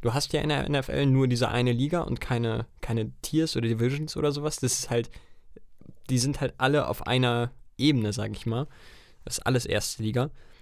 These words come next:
Und es gibt keine Möglichkeit, dass die absteigen. Und, ähm, in der, in der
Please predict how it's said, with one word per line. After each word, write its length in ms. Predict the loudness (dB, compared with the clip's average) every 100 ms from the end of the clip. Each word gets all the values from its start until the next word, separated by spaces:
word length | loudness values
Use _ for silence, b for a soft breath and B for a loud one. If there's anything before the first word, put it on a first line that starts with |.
| b
Und 160 | 2 2
es 140 | 2 -4 -10 -4
gibt 200 | -4 0
keine 220 | 2 4
Möglichkeit, 420 | 2 0 -4 -2
dass 100 | -2
die 140 | 0
absteigen. 540 | -2 -2 -4 -4 -6 -8 b b b b -8
Und, 380 | -2 0 0 -2
ähm, 320 | -2 0 0 -2 -10 -20 _ -12 -10 -10 -14 -18 -6
in 140 | 0 2
der, 240 | 2 0 -6 -10
in 160 | -4
der 200 | -2 -2